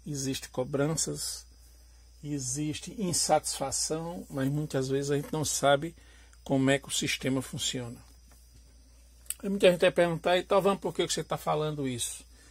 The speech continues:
Eu tô falando porque às vezes eu vejo uma indignação muito grande aqui do povo da região Nordeste. Eu que sou nordestino, quem não me conhece, aí quem não me acompanha há muito tempo, eu, eu sou natural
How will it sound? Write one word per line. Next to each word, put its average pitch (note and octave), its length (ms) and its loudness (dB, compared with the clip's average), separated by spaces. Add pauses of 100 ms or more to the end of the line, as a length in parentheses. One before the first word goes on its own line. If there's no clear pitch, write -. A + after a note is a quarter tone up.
(280)
Eu A3 60 -10
tô - 120 2
falando F#3 400 2
porque - 280 -6
às D#3 180 2
vezes D#3 180 -4
eu D#3 120 -2
vejo D3 500 0 (960)
uma D3+ 220 0
indignação D#3 640 2
muito F3 300 -4
grande C#3+ 680 0 (200)
aqui C3 640 -4
do C#3 100 -6
povo C3+ 340 2
da B2 140 2
região B2 320 0
Nordeste. C3 720 -2 (340)
Eu C3+ 220 8
que - 80 -14
sou - 160 -2
nordestino, A#2+ 720 0
quem A#2+ 160 -4
não B2 80 -2
me A#2+ 140 -2
conhece, B2 580 -2 (640)
aí A#2+ 280 2
quem - 160 -2
não B2 80 0
me B2 100 0
acompanha B2 520 -4
há - 20 -4
muito A#2+ 240 -8
tempo, C#3+ 360 2 (300)
eu, C3 160 -2 (260)
eu B2 160 2
sou - 280 -2
natural C3 640 2